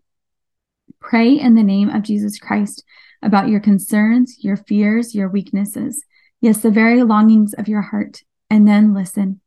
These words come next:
Write the thoughts that come to your mind.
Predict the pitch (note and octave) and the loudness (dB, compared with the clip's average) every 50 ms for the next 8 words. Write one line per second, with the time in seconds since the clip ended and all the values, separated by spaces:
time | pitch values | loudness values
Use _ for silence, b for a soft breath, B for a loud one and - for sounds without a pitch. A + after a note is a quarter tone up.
0 | _ _ _ _ _ _ _ _ _ _ _ _ _ - A3+ A3+ B3 C4 C4 C#4 | _ _ _ _ _ _ _ _ _ _ _ _ _ -2 0 2 2 2 0 0
1 | B3+ - A3+ A3 G#3+ - - - - - G#3 G#3+ G#3 G#3 - G#3+ G3+ G3+ G3 G3 | -2 0 -2 -2 -4 -4 -6 -10 -6 -2 0 0 2 2 0 0 0 0 0 -2
2 | G3 G3 G3 G3 G3 | -2 -4 -6 -6 -8